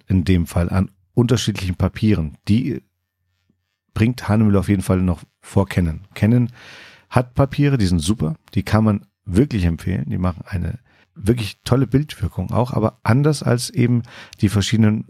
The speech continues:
Oberflächen mit Barytpapier oder dementsprechend, ich sag mal, mit einem Teil Bambus oder wo auch Hahnemühle mitarbeitet. Nicht umsonst gibt es ja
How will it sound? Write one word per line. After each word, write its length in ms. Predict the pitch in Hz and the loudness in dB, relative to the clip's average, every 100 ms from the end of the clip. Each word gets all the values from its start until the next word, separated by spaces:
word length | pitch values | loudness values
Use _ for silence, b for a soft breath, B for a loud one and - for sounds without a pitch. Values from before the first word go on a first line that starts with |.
| - | -6
Oberflächen 640 | 101 110 110 104 104 98 | 0 0 2 0 0 -2
mit 160 | 95 - | -4 -4
Barytpapier 960 | 82 82 101 - 92 - 87 87 87 | -6 -2 -2 0 -2 0 -2 0 0
oder 240 | 95 82 82 | -2 -4 -2
dementsprechend, 560 | 82 80 - 87 85 | -4 -6 -6 -6 -6
ich 100 | 82 | -6
sag 160 | - 85 | -6 -4
mal, 140 | 87 | -4
mit 80 | 85 | -4
einem 120 | 92 | -6
Teil 160 | 90 104 | -2 -2
Bambus 440 | 82 82 82 85 | 0 0 0 -4
oder 180 | - 92 B B B B | -2 -2 B B B B
wo 220 | - 92 | -2 2
auch 180 | - 92 | 2 2
Hahnemühle 360 | 120 156 90 82 | 2 2 2 2
mitarbeitet. 640 | 85 95 87 101 123 123 _ _ _ _ - | 0 -2 -2 -2 -4 -10 _ _ _ _ 0
Nicht 220 | 110 - | 0 2
umsonst 440 | 92 113 147 - | 2 2 0 -2
gibt 200 | 104 - | -4 -2
es 140 | 98 - | -2 0
ja 180 | 87 | 0